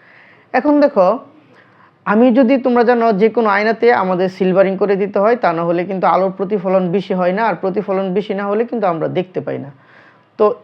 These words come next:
আমি ধরো এই পৃষ্ঠাটাকে যখন আমি সিলভারিং করে দিব, অর্থাৎ প্যারা লাগাই দিব, তখন আমার লক্ষ্যবস্তুটা এই দিকে দাঁড়াবে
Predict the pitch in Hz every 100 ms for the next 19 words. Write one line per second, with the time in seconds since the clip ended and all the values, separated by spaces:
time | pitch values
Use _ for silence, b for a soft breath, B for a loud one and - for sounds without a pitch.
0 | _ - 220 247 220 240 233 262 233 254
1 | - 254 254 254 262 254 247 240 220 190
2 | 220 226 226 233 202 196 170 170 180 -
3 | 208 226 233 233 233 208 165 196 269 B
4 | B B _ 240 240 262 262 - 196 208
5 | 175 175 208 202 - 254 247 220 233 190
6 | 165 156 143 127 127